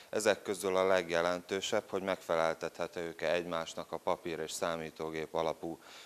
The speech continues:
ö, tesztelés eredményei. Ez az átállás első szintjén jelenik meg, amikor a papír alapú teszteket szeretnénk számítógép alapú, ö, környezetbe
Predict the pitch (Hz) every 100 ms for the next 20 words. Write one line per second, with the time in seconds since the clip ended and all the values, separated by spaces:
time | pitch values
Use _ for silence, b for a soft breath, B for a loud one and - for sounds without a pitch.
0 | B 82 82 78 - - _ _ _ _
1 | - - 104 92 - 87 80 - 101 113
2 | 117 127 131 135 139 147 - B B B
3 | - 92 - 131 127 - 107 98 98 98
4 | 110 98 92 - 92 - 101 92 92 87
5 | 90 87 82 82 - 107 117 107 95 95
6 | 90 - 95 - 87 85 82 - 87 -
7 | 92 - 82 85 - 87 82 - 82 78
8 | - 85 82 - 82 82 80 87 80 80
9 | 80 80 b b b - 85 80 - 104
10 | 92 90 80 80 80 76 80